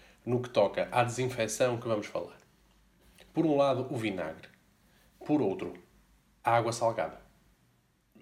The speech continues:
Ouvimos certamente que lavar superfícies ou materiais, ou mesmo a comida que obtemos dos supermercados, que pode estar exposta ao coronavírus, para as nossas casas, devem ser desinfetados com vinagre. Os vinagres e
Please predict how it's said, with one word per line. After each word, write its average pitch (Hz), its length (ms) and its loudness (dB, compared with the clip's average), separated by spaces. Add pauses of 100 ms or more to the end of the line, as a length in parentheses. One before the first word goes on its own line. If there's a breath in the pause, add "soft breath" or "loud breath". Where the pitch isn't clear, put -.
(100)
Ouvimos 139 500 2
certamente 120 640 0
que 123 500 -4
lavar 127 360 4
superfícies 117 880 -6
ou 113 500 0
materiais, 107 760 0
ou 139 140 2
mesmo 120 320 0
a 107 40 -2
comida 123 360 -2
que 117 140 -4
obtemos 107 520 -2 (280 loud breath)
dos 117 220 -4
supermercados, 101 800 0
que - 80 -16
pode 135 260 2
estar 107 160 2
exposta 104 580 -2 (140)
ao 98 240 -6
coronavírus, 98 680 -4 (280 loud breath)
para 127 200 2
as 110 60 0
nossas 113 280 -2
casas, 117 320 0
devem 117 240 -2
ser 110 140 -6
desinfetados 107 500 -4
com 95 140 -4
vinagre. 85 420 -8 (240)
Os 185 220 -10
vinagres 110 760 -4
e 120 200 -8